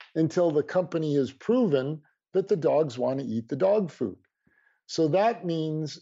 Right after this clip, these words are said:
that you've got to attract what you can before you get product market fit, and then you can upgrade later. So you look for people who are truly excited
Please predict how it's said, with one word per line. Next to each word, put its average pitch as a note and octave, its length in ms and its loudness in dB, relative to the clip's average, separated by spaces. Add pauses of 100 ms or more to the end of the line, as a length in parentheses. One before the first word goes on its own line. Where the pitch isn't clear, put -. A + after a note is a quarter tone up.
that D3 200 -2
you've D3 220 0
got E3 220 2
to E3+ 180 4
attract D3 540 0
what D3+ 300 -2
you C#3 200 -2
can C3 760 -2 (440)
before G3 400 0
you G3+ 160 2
get C3 220 0
product A#2 420 -2
market G#2+ 340 -4
fit, G2+ 460 -6 (640)
and D3+ 220 2
then F#3+ 220 2
you F3 120 2
can C#3+ 300 -4
upgrade C#3 680 -2 (300)
later. A2+ 400 0 (760)
So D3+ 380 0
you D#3+ 140 2
look G3 320 2
for F3+ 200 0
people D#3 520 -2
who C#3 180 0
are C3+ 120 2
truly F3+ 640 0
excited B2+ 760 0